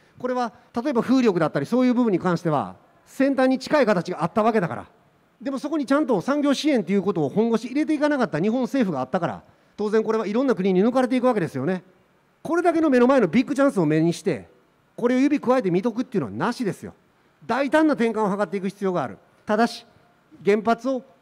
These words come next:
なくすということで、電力に対して不足するというようなことはあってはいけない。もちろんないんですよ、そんなこと。電力が足らなくなるって今年もニュースに流れてましたけど、もちろん地震で不具合が起こるってことは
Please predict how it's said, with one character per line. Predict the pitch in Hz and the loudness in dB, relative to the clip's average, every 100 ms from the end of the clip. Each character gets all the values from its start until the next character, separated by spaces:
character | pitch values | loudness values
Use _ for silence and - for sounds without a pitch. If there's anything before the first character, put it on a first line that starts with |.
| _ | _
な | 151 202 | -6 -6
く | 220 | -6
す | - 185 | -4 -4
と | 196 - | -2 0
い | |
う | 190 | 0
こ | 190 | 0
と | 233 | -2
で、 | 214 | -4
電 | 123 226 233 | -2 -2 0
力 | 196 | -2
に | 165 | -4
対 | 190 220 | -2 -4
し | 185 | -2
て | 226 143 82 _ - | -2 -4 -6 _ -20
不 | - | -6
足 | 220 175 | -4 -2
す | 233 | -2
る | 254 - _ | -2 -4 _
と | - | -4
い | 269 | -2
う | |
よ | |
う | 262 | 0
な | |
こ | 202 | -2
と | 214 | 0
は | 247 123 85 _ _ _ | 0 -2 -6 _ _ _
あ | 190 | -4
っ | 214 | -2
て | 262 | 0
は | 190 | 0
い | |
け | 185 | 2
な | 160 | 0
い。 | 101 - | -2 -6
も | 240 | -6
ち | 269 | 0
ろ | 254 | 0
ん | |
な | 202 | 2
い | 262 | 2
ん | |
で | 233 | 2
す | 196 | 0
よ、 | 202 | 0
そ | 170 | 0
ん | |
な | 151 | 0
こ | 131 | -2
と。 | 113 - _ _ _ _ | -8 -14 _ _ _ _
電 | 156 320 | 0 2
力 | 311 254 | 0 -2
が | |
足 | 247 277 | -2 0
ら | |
な | 302 277 | 0 0
く | |
な | 247 | 0
る | 220 | 0
っ | |
て | 185 | -2
今 | 214 | -4
年 | 247 | -2
も | 247 | 0
ニ | 214 | 0
ュ | 294 | 0
ー | |
ス | 247 190 | 0 -2
に | 220 190 | -2 -2
流 | 139 214 | -2 -2
れ | 226 | 0
て | 220 | -2
ま | 214 | -2
し | 208 | -4
た | 135 | -8
け | |
ど、 | 101 85 _ _ _ | -10 -14 _ _ _
も | 220 | -6
ち | 262 | -4
ろ | 285 | -2
ん | 247 | -2
地 | 160 | -4
震 | 214 262 285 | -4 -2 2
で | 320 | 0
不 | 185 | 0
具 | 226 | -2
合 | 277 | 0
が | 226 | 2
起 | 185 | 0
こ | 196 | 0
る | |
っ | 180 | -2
て | 180 | -4
こ | 196 | -2
と | 233 | -2
は | 123 92 | -2 -6